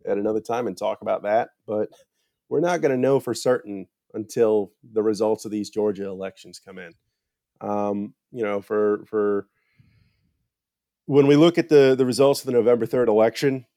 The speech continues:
uh, we're ending up with a split Senate. Um, you know, right now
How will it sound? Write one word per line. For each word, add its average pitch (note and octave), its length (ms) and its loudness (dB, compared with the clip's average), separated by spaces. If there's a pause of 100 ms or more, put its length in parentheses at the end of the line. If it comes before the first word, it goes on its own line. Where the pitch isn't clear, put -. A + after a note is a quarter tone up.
(120)
uh, A2+ 320 2
we're A#2+ 200 0
ending B2 220 0
up B2+ 140 0
with - 100 -18
a A2 60 -16
split A2+ 360 -2
Senate. A#2+ 340 -4 (460)
Um, G2+ 580 -2 (120)
you A#2+ 100 -20
know, G#2+ 140 -4
right G#2+ 280 -2
now B2+ 440 -2